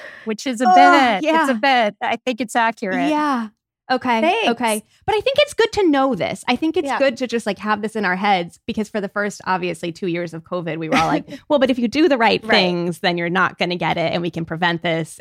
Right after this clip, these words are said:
Speaker 2: And I think, yeah, we just need to know that we have to be taking sp-, precautions, but that certain things are gonna come from us. We need to have backup plans.
Speaker 3: I actually feel, I'm feeling even better about this analogy. One, because Madeline, you have validated it. But two, Erica, I really like the yes and you're doing with it, because it brings us to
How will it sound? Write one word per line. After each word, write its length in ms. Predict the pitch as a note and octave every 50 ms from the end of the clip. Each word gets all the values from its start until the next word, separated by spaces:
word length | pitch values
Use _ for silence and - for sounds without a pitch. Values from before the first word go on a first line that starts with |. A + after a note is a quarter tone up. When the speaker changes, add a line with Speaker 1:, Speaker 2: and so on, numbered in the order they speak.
| - -
Speaker 2:
And 400 | - E3+ F3 E3 E3 D#3+ - - _ _ _ _ _ _ _ -
I 140 | - F#3 F3+
think, 260 | - G3 F3+ E3+ - -
yeah, 240 | A#3+ D#4 A3+ D#3+ -
we 140 | - A#3+ B3
just 180 | - D4 C#4 -
need 140 | D4+ C#4 C#4+
to 60 | C#4+
know 480 | C4+ C4+ C#4+ C#4 B3+ A3+ G#3+ G#3 G#3 G3+
that 140 | G3+ G3+ F#3+
we 80 | G3
have 160 | F#3+ G3 F#3+ F#3+
to 40 | G3+
be 80 | F3+ F3+
taking 440 | - F3 E3 E3+ E3+ E3 E3 D#3+ - _ _ -
sp-, 300 | - _ - - - - _
precautions, 800 | - - - F#3+ E3 E3 E3 - E3 E3 D#3+ E3 E3+ F3 F3+ - _ _ _ _ _ _ -
but 100 | F#3+ F#3
that 120 | E3+ -
certain 180 | - E3+ - E3+
things 180 | E3+ F3 E3
are 40 | E3+
gonna 100 | E3 E3
come 180 | E3 - E3+ D#3+
from 120 | - E3
us. 160 | D#3+ D#3 D#3 -
We 80 | D3+
need 140 | D#3 D3+ C#3+
to 60 | D#3+
have 160 | E3 D3+ D#3
backup 320 | - C#3+ A#2+ - - - -
plans. 340 | - - - - G#3 G3+ - -
Speaker 3:
I 100 | A#3+ C#4
actually 260 | F4 A#3 - - B4+ B4+ -
feel, 300 | G#4+ F#4 D#4 A#3+ - -
I'm 200 | - B3 B3 A#3+
feeling 280 | A#3 - D4+ D#4+ F4 E4
even 220 | D#4+ C4+ C4 A#3 G#3+
better 300 | - G3 F#3 F#3 F#3+ F#3
about 260 | F3 F3 D#3+ E3+ -
this 140 | F3 E3 -
analogy. 520 | F3+ E3 D#3+ E3 E3+ E3 - F3 - - _ _
One, 360 | G3+ G#3 G#3+ A3 A#3+ C4+ C4+
because 540 | B3 A#3 A#3 A3 G#3+ F#3+ F#3+ F#3 F#3 - - _ _ _ _ _ _
Madeline, 400 | G3+ F#3 F3 F3 F3 F3 F3 F3
you 100 | F3 F3
have 120 | E3+ E3+ E3
validated 500 | E3 D#3 D#3 D3+ D3+ E3 D#3 D#3 D#3 D#3
it. 180 | D#3+ D#3+ -
But 120 | - F#3+ -
two, 360 | - - D4+ D#4 D4 C4+ B3 -
Erica, 300 | A#3+ B3+ C4 B3+ A#3+ G#3+
I 60 | G3+ G3
really 300 | F#3+ F3 G3+ G#3+ A#3+ B3
like 240 | A#3+ A#3 A#3 A3+ A#3
the 80 | G#3
yes 260 | G3+ F3+ F#3+ F#3+ F#3+ -
and 300 | G3+ G#3 G#3+ A3+ A#3 A#3
you're 120 | F#3+ F3
doing 300 | E3 E3 D#3+ D#3+ D3+ D#3+
with 180 | F3 D#3+ - -
it, 120 | E3+ E3+ E3+
because 240 | F#3+ - G3 F#3 G3+
it 100 | F#3+ -
brings 300 | G#3+ C#4+ C#4 C#4 B3 C4+
us 200 | C4+ A#3+ B3+ -
to 640 | - - - D4+ B3+ A#3+ A3+ G#3 F#3+ F#3+ F#3+ G3+